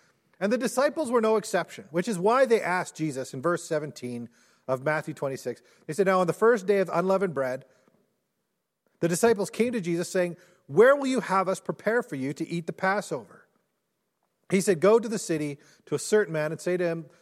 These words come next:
"The teacher says, 'My time is at hand. I will keep the Passover at your house with my disciples.'" And the disciples did as Jesus directed them, and they prepared the Passover.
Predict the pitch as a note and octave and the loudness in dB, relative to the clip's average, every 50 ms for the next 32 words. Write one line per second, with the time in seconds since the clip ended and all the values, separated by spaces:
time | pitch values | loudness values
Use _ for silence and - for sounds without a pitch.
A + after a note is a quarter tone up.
0 | _ - C#3+ - - G#3+ A#3+ G3+ A#3+ A#3 - - - D#3+ D3+ D3+ D3 C3+ - - | _ -12 -12 -4 -4 -4 -4 -2 -6 -8 -6 -2 0 2 2 2 0 -2 -6 -10
1 | - C#3 C#3 C3+ - - F#3+ F#3+ G3+ G3+ G3+ G#3 G3 - - D3 C#3+ C#3+ C#3+ C#3 | -8 -6 -6 -6 -6 -6 -6 -4 -4 -2 0 -2 -2 -2 -4 -6 -6 -4 -6 -4
2 | C#3+ C3+ B2+ C3 B2+ - - A3 G#3 G3 F3+ - - D3+ C#3+ C#3 - - C#3+ B2+ | -4 -4 -4 -4 -6 -6 -8 -8 -8 -8 -12 -8 -6 -6 -6 -6 -8 -10 -6 -4
3 | C3+ C3+ C#3 D3 D3 C#3+ - B2+ A#2+ G#2+ - - _ _ _ _ _ - - D#3 | -4 -4 -2 -4 -6 -4 -4 -6 -6 -6 -10 -18 _ _ _ _ _ -6 -4 -4
4 | D#3+ E3 D#3+ D#3 D3 D3 - - B2+ A2+ - - A#2+ A#2 - - - - - - | -2 0 0 0 0 -2 -4 -4 -6 -4 -2 -4 -6 -6 -6 -14 -20 -20 -20 -10
5 | - F3 F3+ E3+ F#3 F3+ F3+ - - A3+ A3 G#3+ A3 G#3 E3+ C#3+ D3 A#3+ A3+ G3 | -4 -2 2 2 2 2 2 2 2 2 2 2 0 -2 -2 -2 2 2 2 2
6 | F3 - - D#3+ C#3 - F3+ F#3 F3+ F3+ E3 - E3+ E3 E3 E3 D#3+ - D3 C3+ | 2 0 -4 -6 -6 -4 -6 -4 -4 -4 -6 -4 -2 0 0 0 -2 -2 -6 -6
7 | A#2 A2+ - _ - - C#3 C3 B2+ B2+ _ _ _ _ _ _ _ _ _ _ | -6 -8 -16 _ -4 -4 -2 -2 -4 -8 _ _ _ _ _ _ _ _ _ _
8 | - F#3+ F#3+ G3+ A3+ A3+ A#3 B3 G#3 - - - B3+ A#3 F3 D3 C#3+ D#3 D3+ - | 0 2 4 4 4 4 2 -2 -6 -6 -6 -4 -2 0 0 0 0 -2 -6 -12
9 | _ _ _ _ _ _ _ _ _ - F3 E3+ - - F3 E3+ D#3 - D3 A2+ | _ _ _ _ _ _ _ _ _ -10 -10 -8 -4 -4 -4 -4 -4 -6 -10 -10
10 | F#2 - - - | -10 -12 -20 -20